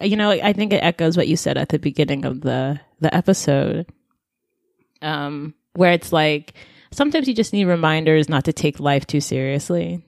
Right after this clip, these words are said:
I mean, life is serious, let's be real. But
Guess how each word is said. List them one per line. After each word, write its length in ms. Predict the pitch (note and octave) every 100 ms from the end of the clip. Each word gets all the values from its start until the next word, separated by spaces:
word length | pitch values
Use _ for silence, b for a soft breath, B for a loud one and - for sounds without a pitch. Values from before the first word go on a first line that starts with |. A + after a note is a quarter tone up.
| _ -
I 100 | G3+
mean, 340 | F#3+ F3+ F3 _ -
life 260 | C4 D4+
is 80 | G3
serious, 600 | - C#3 G#2+ B2+ - - -
let's 180 | D#3+ -
be 100 | D3
real. 400 | D3 C3+ C3+ - b b b b
But 480 | G#3 F#3+ F3+ E3